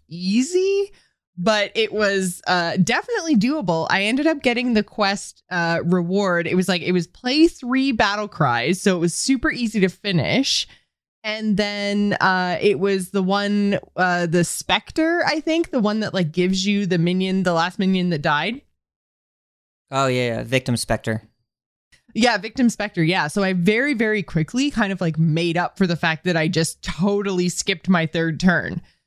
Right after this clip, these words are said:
Speaker 1: Um, because I was just getting all of these copies of minions and these triples and everything else. And it was an elemental game. And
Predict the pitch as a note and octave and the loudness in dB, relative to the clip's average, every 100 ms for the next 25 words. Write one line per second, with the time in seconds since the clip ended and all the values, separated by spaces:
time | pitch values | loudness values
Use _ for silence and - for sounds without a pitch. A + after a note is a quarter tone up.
0 | _ _ E3+ E3 D#3+ D#3 D#3+ D#3+ - F#3 | _ _ -4 0 0 2 0 -2 0 0
1 | F#3 G#3 G3 F3 F3 F3 D#3 F3+ F3 E3 | 0 -2 -2 -2 -2 -2 0 -2 0 0
2 | D#3 D#3+ D3+ D#3 - E3 F3+ D#3 D#3 D#3+ | 0 0 0 -2 0 -2 0 0 0 2
3 | E3 E3 D3+ D3 D3 - F3+ E3 D#3 D#3 | 0 0 0 0 0 0 -2 0 0 0
4 | C#3+ D#3+ D#3 G3+ F#3 F#3 - E3+ D#3+ D#3+ | 0 0 0 0 0 -2 -2 0 0 0
5 | E3 - E3+ E3 F#3 B3 G3+ D3 D3+ G3+ | 0 0 -2 0 0 2 0 0 0 0
6 | G3 E3 D#3+ | 2 2 0